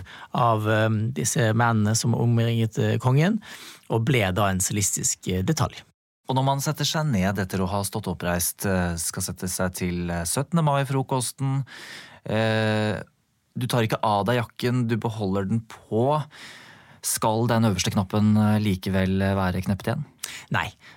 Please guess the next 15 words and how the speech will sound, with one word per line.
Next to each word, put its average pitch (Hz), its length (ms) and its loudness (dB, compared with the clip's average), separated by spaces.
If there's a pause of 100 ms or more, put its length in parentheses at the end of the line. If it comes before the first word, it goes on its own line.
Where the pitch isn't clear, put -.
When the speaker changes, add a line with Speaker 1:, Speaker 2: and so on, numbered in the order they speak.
Speaker 1:
når 151 100 2
man 117 120 4
setter 120 260 2
seg 123 160 2
ned, 147 240 2
da 110 260 2
går 92 140 -4
det - 160 -8
helt 92 160 -2
fint 92 160 -4
å, - 160 -8
å 107 340 -2
åpne 110 360 0
opp. - 260 -4
Da 131 80 2